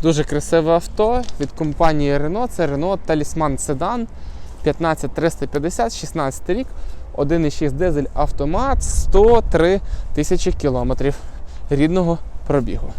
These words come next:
Nissan Leaf вісімнадцятого року, двадцять три п'ятсот, тридцять тисяч пробігу, сорок кіловат батарея. Запас ходу двісті вісімдесят-триста кілометрів.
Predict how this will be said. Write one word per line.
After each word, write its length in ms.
Nissan 540
Leaf 240
вісімнадцятого 640
року, 260
двадцять 420
три 180
п'ятсот, 560
тридцять 340
тисяч 280
пробігу, 640
сорок 420
кіловат 540
батарея. 680
Запас 420
ходу 320
двісті 340
вісімдесят-триста 960
кілометрів. 480